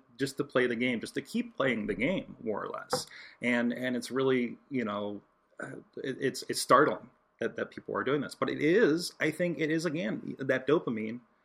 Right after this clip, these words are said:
and really kind of, I wanna say manipulation, but, but it is to a point,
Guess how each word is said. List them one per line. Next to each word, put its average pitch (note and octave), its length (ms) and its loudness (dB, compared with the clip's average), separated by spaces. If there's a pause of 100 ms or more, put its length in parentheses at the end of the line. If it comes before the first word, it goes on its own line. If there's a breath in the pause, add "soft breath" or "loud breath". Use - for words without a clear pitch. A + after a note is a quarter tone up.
(520)
and B2+ 640 2
really C3+ 420 2
kind C#3+ 320 2
of, A#2+ 320 2 (1080 loud breath)
I C#3 40 -4
wanna D#3 160 0
say D#3+ 120 2
manipulation, C3 920 0 (340 soft breath)
but, D3+ 480 2
but G#3+ 120 0
it C4+ 120 4
is D4+ 180 2
to G#2+ 200 2
a G2 40 -2
point, - 420 -10